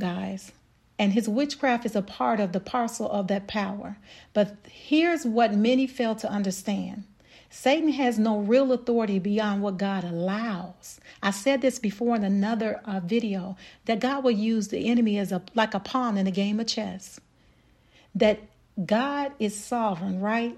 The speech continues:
Satan cannot do anything without God's permission. We see this in the book of Job.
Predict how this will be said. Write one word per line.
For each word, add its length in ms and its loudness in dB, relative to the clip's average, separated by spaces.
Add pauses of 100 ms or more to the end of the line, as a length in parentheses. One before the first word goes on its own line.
Satan 480 2
cannot 420 0
do 200 -2
anything 460 2
without 320 0
God's 300 -6
permission. 640 -2 (880)
We 160 6
see 220 4
this 240 2
in 60 4
the 80 4
book 240 0
of 100 -2
Job. 580 -2